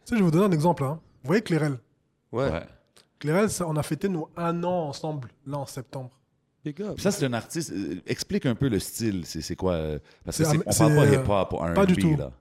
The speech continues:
Speaker 1: C'est American songwriter, c'est folk.
Speaker 3: Ok,
Speaker 1: C'est,
Speaker 3: c'est ça.
Speaker 1: euh, c'est vraiment ça, là. C'est vraiment, euh,
Speaker 3: Fait que toi, tu manages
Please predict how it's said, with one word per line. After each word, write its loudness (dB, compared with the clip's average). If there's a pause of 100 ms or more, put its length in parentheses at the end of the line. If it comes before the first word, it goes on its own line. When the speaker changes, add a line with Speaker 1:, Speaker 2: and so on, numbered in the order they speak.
Speaker 1:
C'est 0
American 4
songwriter, 2 (260)
c'est -6
folk. -4 (380)
Speaker 3:
Ok, -10
Speaker 1:
C'est, 0
Speaker 3:
c'est 4
ça. 0 (260)
Speaker 1:
euh, -4
c'est 0
vraiment 2
ça, -2
là. -8 (200)
C'est -6
vraiment, 2
euh, 0
Speaker 3:
Fait 0
que -4
toi, -2
tu -8
manages -6